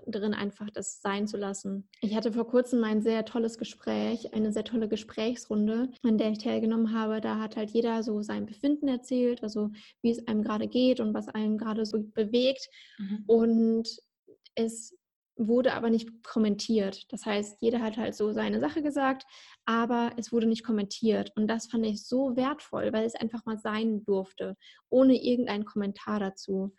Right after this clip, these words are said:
Speaker 1: Ich denke, das ist, ah, das war so wertvoll <laughs> für mich.
Speaker 2: Ja, klar, es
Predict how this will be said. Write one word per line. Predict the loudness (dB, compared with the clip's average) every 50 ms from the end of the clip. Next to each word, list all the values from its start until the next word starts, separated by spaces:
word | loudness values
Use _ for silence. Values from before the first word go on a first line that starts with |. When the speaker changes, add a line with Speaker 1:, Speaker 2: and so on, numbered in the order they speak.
| _ _ -2
Speaker 1:
Ich | -2 0 2
denke, | 2 0 0 2 0 0
das | 0 0 -2 -4 -4
ist, | -6 -6 -8 -12 -14 _ _ -20 -18 -18 -20 _ _ _ -14 -10
ah, | -8 -8 -6 -6
das | -6 -8 -6 -2
war | 0 2 2
so | 4 4 4
wertvoll | 4 4 2 2 0 0 0 0 0
<laughs> |
für | 4 6 6 8
mich. | 8 8 6 6 4 4 2 -2 -14 -14 -10 -8 -8 -6 -4 -4 -4 -4 -4 -4 -4 -4 -4 -6 _ -20 -20 _ _ _ _ _ _ -20 _ -2
Speaker 2:
Ja, | 0 0 2 2 2 0 -2 -6 -10 _ _ _ _ _ -6
klar, | 0 2 4 4 4 2 0
es | -2